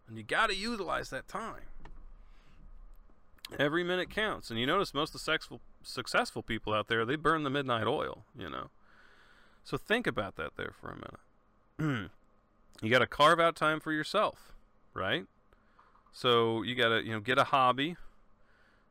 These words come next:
or, or <laughs> start working or start doing something for you and understand why you're here. Why are you where you are? What did you have to do to get there? And what do you gotta do to get where you want?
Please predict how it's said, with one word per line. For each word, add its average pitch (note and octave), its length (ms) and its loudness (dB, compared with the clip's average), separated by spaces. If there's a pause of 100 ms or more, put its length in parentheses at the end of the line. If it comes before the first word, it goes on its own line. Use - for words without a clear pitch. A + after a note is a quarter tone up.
(100)
or, A#2+ 280 2
or A2+ 400 2
<laughs> - 60 -4
start C3+ 300 6
working C#3 260 4
or A#2 160 6
start B2 260 4
doing B2 220 -2
something C3 260 -2
for B2 280 -4
you G#2 280 -2
and B2 120 2
understand E3+ 580 -2
why C3 160 4
you're G#3 220 -2
here. - 400 -12 (800)
Why F#3+ 260 4
are G#3+ 260 8
you F#3 240 -2
where D#3+ 280 4
you D#3+ 240 0
are? C#3 380 0 (840)
What D3 140 4
did A#3+ 100 0
you G3+ 80 4
have G3+ 220 6
to F#3 80 -6
do G3 120 -2
to E3 80 0
get C3+ 260 0 (680)
there? F#2+ 400 -2
And A#2 260 0
what D#3+ 120 2
do A3+ 40 -2
you G#3+ 60 2
gotta G3 160 2
do G3+ 160 -4
to E3+ 60 -2
get E3 160 -2
where F3 80 2
you C#3+ 100 2
want? F3 400 -4